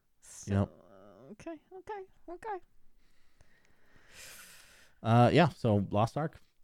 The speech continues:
Speaker 2: fucking
Speaker 1: Amazing. Ten
Speaker 2: ten
Speaker 1: out of
Speaker 2: out of
Speaker 1: ten.
Speaker 2: ten for me so far. I'm,
Speaker 1: Wow.
Speaker 2: it's wonderful. I love it.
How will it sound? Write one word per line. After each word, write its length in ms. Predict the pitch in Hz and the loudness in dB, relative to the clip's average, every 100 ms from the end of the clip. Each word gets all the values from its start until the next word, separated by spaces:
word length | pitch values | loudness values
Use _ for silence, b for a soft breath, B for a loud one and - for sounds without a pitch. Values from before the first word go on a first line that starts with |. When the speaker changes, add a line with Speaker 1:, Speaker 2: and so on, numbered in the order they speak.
| - | -14
Speaker 2:
fucking 520 | 131 120 104 92 92 _ 381 | -6 -2 0 0 -4 _ -8
Speaker 1:
Amazing. 580 | 277 269 277 269 226 | -4 -4 -4 -6 -6
Ten 160 | 220 262 | -6 -6
Speaker 2:
ten 160 | 247 190 | 0 4
Speaker 1:
out 0 | |
of 140 | 175 | 4
Speaker 2:
out 120 | 175 | 6
of 80 | 170 | 4
Speaker 1:
ten. 60 | - | 2
Speaker 2:
ten 220 | 143 160 | 4 4
for 100 | 151 | 4
me 120 | 110 95 | 2 2
so 200 | - 92 | 0 -4
far. 320 | - 90 90 254 | -2 -2 -2 -2
I'm, 240 | 127 139 | 2 2
Speaker 1:
Wow. 100 | 127 139 | 2 0
Speaker 2:
it's 300 | 135 107 101 | -2 -2 -4
wonderful. 560 | 117 147 156 - 131 - - _ _ _ _ | 2 4 2 -2 -8 -10 -20 _ _ _ _
I 80 | 143 | -2
love 180 | 139 135 | 2 2
it. 120 | - | 0